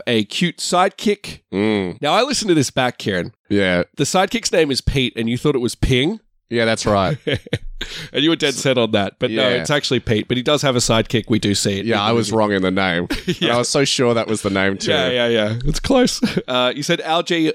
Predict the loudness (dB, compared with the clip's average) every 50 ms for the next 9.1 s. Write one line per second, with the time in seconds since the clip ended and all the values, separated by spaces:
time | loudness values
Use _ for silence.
0 | -2 -4 -4 -4 -2 0 0 2 2 2 0 0 0 0 2 2 2 2 2 0
1 | 0 2 2 2 2 0 -2 -8 _ _ _ _ _ -10 -4 -2 0 0 0 0
2 | 0 0 0 2 2 2 2 2 0 0 0 0 0 0 -2 -2 -2 0 0 -2
3 | -2 0 2 4 4 4 2 2 0 -2 -4 -8 -14 -20 -20 -20 -20 -14 -6 -2
4 | -2 -2 0 -2 -2 0 0 2 2 4 2 2 0 0 -2 -6 -8 -12 -20 -20
5 | -20 -20 _ -4 0 0 2 2 2 2 0 -2 -2 0 0 0 0 -2 -4 -6
6 | -4 -2 0 0 0 0 -2 -4 -4 -4 -2 -2 -2 -2 -2 -2 -2 -2 -2 -2
7 | -4 -6 -8 -6 -2 -2 0 0 0 0 0 0 0 -2 -2 -6 -6 -2 0 0
8 | 2 2 2 2 2 0 0 0 0 0 0 2 2 2 2 2 2 2 2 0
9 | 0 -2